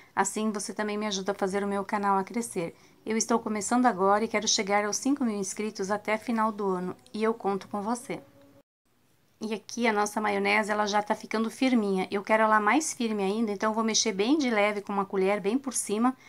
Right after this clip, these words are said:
mas com muito cuidado, né, pra não ocorrer nenhum acidente doméstico.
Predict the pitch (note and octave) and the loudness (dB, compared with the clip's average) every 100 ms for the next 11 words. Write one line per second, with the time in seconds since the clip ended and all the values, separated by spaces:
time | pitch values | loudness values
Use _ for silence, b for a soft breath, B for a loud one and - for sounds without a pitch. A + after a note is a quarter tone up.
0 | B B - G3 - G#3 G3+ A3+ B3+ A#3 | B B -4 -4 -2 -2 0 0 -2 -4
1 | G3 F3+ G3 A#3 G#3+ G#3+ G3 F#3+ G3 G3 | 0 2 4 2 -2 -2 -2 0 -2 -2
2 | G3+ G#3 G3+ G#3+ - G3+ G#3 G3+ F#3+ F#3+ | -2 0 0 0 0 -2 -6 -4 -2 0
3 | F#3 G3+ - C4 E4 | 0 0 -4 -2 -4